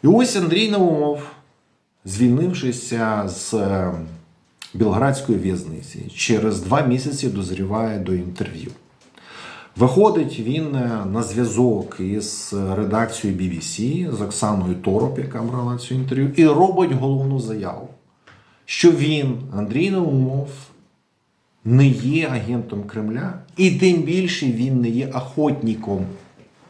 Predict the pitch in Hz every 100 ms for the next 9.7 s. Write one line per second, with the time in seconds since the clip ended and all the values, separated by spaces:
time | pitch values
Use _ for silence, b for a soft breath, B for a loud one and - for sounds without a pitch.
0 | _ _ _ _ b b b b b b
1 | b 143 151 214 214 - 190 165 170 135
2 | 143 147 143 156 175 - 143 127 117 110
3 | 131 175 156 123 113 123 120 - 113 -
4 | 104 107 - 110 101 82 - - 92 98
5 | 117 143 202 151 127 123 120 143 135 120
6 | 123 120 101 101 123 - 208 220 170 139
7 | 151 135 - 143 - - - - _ _
8 | _ _ _ _ 160 135 180 180 170 139
9 | 139 139 147 117 - - -